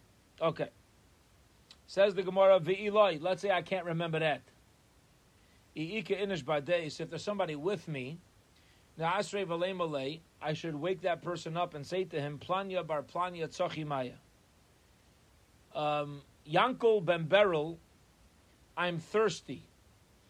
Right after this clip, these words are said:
And as long as I tell somebody else that I'm thirsty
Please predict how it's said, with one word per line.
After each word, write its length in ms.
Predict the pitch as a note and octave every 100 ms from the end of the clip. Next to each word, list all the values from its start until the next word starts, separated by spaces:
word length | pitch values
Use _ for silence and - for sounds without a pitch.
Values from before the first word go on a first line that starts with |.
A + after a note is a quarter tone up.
| _
And 140 | E3+ E3+
as 180 | E3+ D#3
long 220 | C4+ C#4
as 80 | G#3+
I 140 | F#3+
tell 340 | - A3+ A3+
somebody 720 | F3 - A#3+ A3 G#3 F#3 F3
else 240 | G#3+ G#3+ E3
that 180 | G3 E3
I'm 140 | D3
thirsty 720 | B2+ A3+ B3 G3 - E3+ F3+